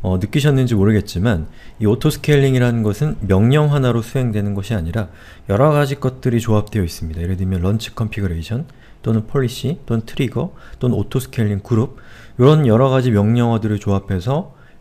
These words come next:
로지컬한 흐름들을 만들어내는 거죠. 그래서, 어, 좀 더 지능적인 스케일 정책을 생성할 수 있도록 하는 것이 이 아마존 웹서비스의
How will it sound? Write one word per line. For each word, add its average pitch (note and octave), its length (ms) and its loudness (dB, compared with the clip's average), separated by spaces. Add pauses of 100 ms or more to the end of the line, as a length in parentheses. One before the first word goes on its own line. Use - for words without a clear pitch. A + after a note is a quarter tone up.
(140)
로지컬한 G2+ 680 0 (120)
흐름들을 C#3+ 540 0
만들어내는 E2 560 -4
거죠. - 220 -12 (380)
그래서, B2 460 -2 (380)
어, F2+ 640 -4 (360)
좀 C3 200 2
더 A2+ 280 0 (160)
지능적인 C#3 1000 0 (180)
스케일 - 540 0
정책을 G2+ 580 -2
생성할 A#2 400 -2
수 - 140 -6
있도록 G2 420 -4
하는 G#2 200 -4
것이 F2 360 -6 (360)
이 F#2+ 100 -2
아마존 G2 520 0 (260)
웹서비스의 G2 840 -2